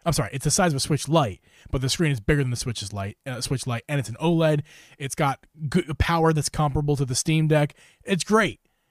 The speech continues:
but, like, <laughs> the battery life, I, I think Ke-, was it Kevin Kenson? I can't remember. It, literally an hour,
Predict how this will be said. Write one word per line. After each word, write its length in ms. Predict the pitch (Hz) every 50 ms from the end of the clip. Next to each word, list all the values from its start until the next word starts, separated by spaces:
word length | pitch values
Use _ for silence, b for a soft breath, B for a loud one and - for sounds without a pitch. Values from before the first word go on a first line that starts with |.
| _ -
but, 140 | 175 196 175
like, 340 | 220 214 196 185 156 - - _ _ _ _ _ _ _
<laughs> 680 | - - - - - _ _ _ _ _ _ _ _ -
the 160 | 180 226 196
battery 560 | 165 151 156 156 202 214 233 233 226 208 185
life, 400 | 165 147 127 107 101 98 - _ -
I, 40 | 180
I 20 | 165
think 300 | 170 175 180 190 202 180
Ke-, 360 | - 196 185 - 147 147 - 160
was 160 | 170 170 139
it 20 | -
Kevin 200 | - 196 190 165
Kenson? 380 | - 170 175 165 - 175 170
I 60 | 147 135
can't 160 | - 156 -
remember. 300 | 127 123 110 104 98 b b b b b b b _
It, 100 | - 208
literally 460 | 220 240 262 254 269 254 226 208 185
an 60 | 165
hour, 320 | 147 120 85 - - -